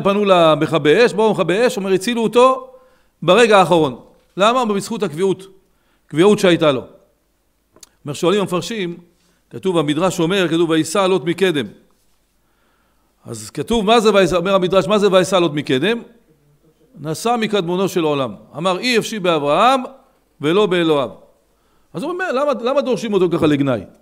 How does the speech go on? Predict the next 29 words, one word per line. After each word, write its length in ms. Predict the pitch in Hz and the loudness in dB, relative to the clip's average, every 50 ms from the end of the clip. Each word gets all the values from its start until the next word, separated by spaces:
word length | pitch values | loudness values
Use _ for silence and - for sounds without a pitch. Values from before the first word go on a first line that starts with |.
| - | -4
למה 260 | - 202 240 254 240 | 0 0 2 2 2
אי 140 | 233 240 233 | 0 0 0
אפשי 200 | 202 - - 214 | -2 -2 -4 -2
באברהם? 460 | 175 180 175 170 143 156 160 151 135 127 123 - 143 | 0 2 2 2 2 2 2 2 2 0 -4 -14 -10
אולי 220 | 165 202 269 311 | -4 0 2 2
הוא 100 | 320 285 | 2 2
רוצה 220 | 269 - - 269 | 2 2 2 2
לעבוד, 340 | 254 240 220 214 233 220 185 202 170 160 156 190 190 180 151 | 4 4 4 4 2 2 0 0 -2 -2 -2 -2 -2 -2 -2
לעבוד 260 | 180 175 170 214 202 | -4 -2 -2 -2 -2
הקדוש 220 | 190 180 190 208 170 | 0 0 0 -2 -2
ברוך 120 | 180 185 | -2 -2
הוא 80 | 175 170 | -2 -2
במקום 320 | 165 165 160 143 170 165 | -2 -2 -4 -4 -6 -6
אחר. 220 | 143 123 135 131 120 - - _ _ _ _ _ _ _ _ _ _ _ - | -6 -6 -8 -10 -12 -14 -20 _ _ _ _ _ _ _ _ _ _ _ -2
למה 260 | 165 214 277 294 262 | 0 0 4 4 2
שלילי? 260 | - - 240 226 190 | 2 0 -2 2 2
למה 200 | 165 190 220 226 | 2 2 2 0
לחשוב 200 | 220 160 220 202 | -2 -2 -2 -4
שלילי?" 300 | 160 - 175 165 143 123 - - - _ _ _ _ _ _ _ _ _ _ _ _ _ _ _ _ _ _ _ _ _ _ _ _ _ | -2 -2 -2 0 0 -2 -4 -8 -18 _ _ _ _ _ _ _ _ _ _ _ _ _ _ _ _ _ _ _ _ _ _ _ _ _
אז 120 | - 123 123 | -12 -8 -4
הוא 40 | 170 | -4
אומר 80 | 185 | -2
שפעם 400 | - 160 160 170 196 185 175 165 | -2 -2 -2 0 0 0 0 0
הגיע, 240 | 156 147 165 180 170 | -2 -4 -2 -2 0
היה 80 | 156 165 | 0 0
איזה 140 | 165 160 | 0 -2
בחור 240 | 143 147 131 151 165 | -4 -6 -4 -2 -4
ישיבה 320 | 156 - 156 139 190 196 175 | -2 -2 -2 0 0 0 0
אחד, 240 | - 143 139 147 | 0 -2 -2 -2